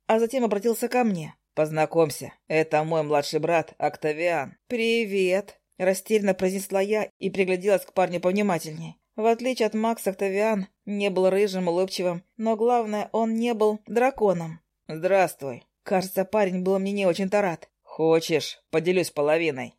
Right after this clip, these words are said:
предложил Макс, указывая на торт. «Нет, спасибо.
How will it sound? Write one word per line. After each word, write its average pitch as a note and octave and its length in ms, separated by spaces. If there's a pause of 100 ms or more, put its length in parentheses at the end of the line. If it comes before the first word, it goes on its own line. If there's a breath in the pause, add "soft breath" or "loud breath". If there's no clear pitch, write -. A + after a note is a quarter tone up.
предложил F#3 480
Макс, G#3 360
указывая F3+ 480
на G#3 80
торт. F3 380 (200)
«Нет, D#3 540
спасибо. D#3 760